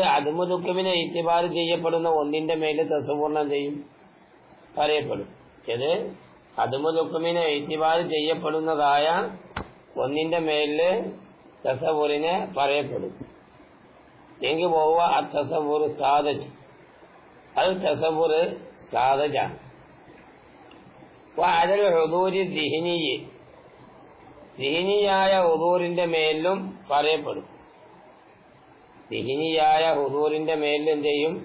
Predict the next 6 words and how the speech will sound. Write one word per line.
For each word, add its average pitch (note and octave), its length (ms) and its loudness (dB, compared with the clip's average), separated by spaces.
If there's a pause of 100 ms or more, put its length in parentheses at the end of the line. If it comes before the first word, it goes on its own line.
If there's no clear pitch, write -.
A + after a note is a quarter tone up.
(760)
പറയപ്പെടും D3+ 640 0 (760)
മുത്തലഖായ D3+ 640 0
രൂപത്തിൽ. A2+ 460 -6 (1500)
അവൻ F3+ 240 2 (2500)
കമാ F3 320 2
വഖഅ F3 360 2